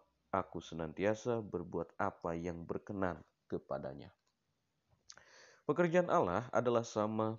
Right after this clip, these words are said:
pada segala zaman. Sekalipun ada perbedaan di dalam taraf perkembangan dan pernyataan yang berbeda dari kuasanya untuk memenuhi kebutuhan manusia dalam zaman yang berbeda.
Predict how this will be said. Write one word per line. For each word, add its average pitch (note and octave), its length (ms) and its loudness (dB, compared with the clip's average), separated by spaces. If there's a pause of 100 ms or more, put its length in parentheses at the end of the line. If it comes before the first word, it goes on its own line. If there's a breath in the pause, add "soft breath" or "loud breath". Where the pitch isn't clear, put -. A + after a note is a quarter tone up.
pada E2+ 240 0
segala D#2+ 400 -6
zaman. D#2 400 -6 (640)
Sekalipun - 480 -2
ada G#2 240 4
perbedaan G#2 800 0
di G#2 160 -8
dalam G2+ 400 0
taraf G#2+ 480 2
perkembangan F#2 880 0
dan F#2+ 320 -2
pernyataan G2+ 800 -4
yang A2 320 -2
berbeda F#2+ 640 0 (480 soft breath)
dari G#2 240 0
kuasanya F#2 800 -4
untuk B2+ 320 -8
memenuhi C#3 640 -2
kebutuhan B2+ 640 -4
manusia A#2 560 0
dalam G2 320 -2
zaman F#2 320 -2
yang E2+ 80 -6
berbeda. E2 320 -4